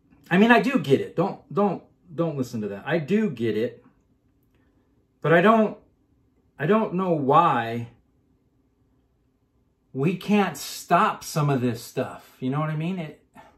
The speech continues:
I don't know what it would take to just stop it. You know, I, I don't know. I really don't.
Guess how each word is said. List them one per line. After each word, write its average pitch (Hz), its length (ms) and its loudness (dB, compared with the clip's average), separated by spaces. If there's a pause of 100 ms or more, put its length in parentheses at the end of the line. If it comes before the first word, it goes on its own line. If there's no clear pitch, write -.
(1800)
I 147 100 -4
don't 214 120 4
know 208 120 4
what 190 140 2
it 165 60 -2
would 135 160 -6
take 135 360 -8
to 110 100 -18
just 117 260 -14
stop - 340 -6
it. - 120 -20 (1120)
You 120 80 -6
know, 131 140 0
I, 131 340 -4
I 143 40 -4
don't 147 120 -2
know. 127 220 -6 (600)
I - 40 -14
really 131 240 -2
don't. 117 240 -4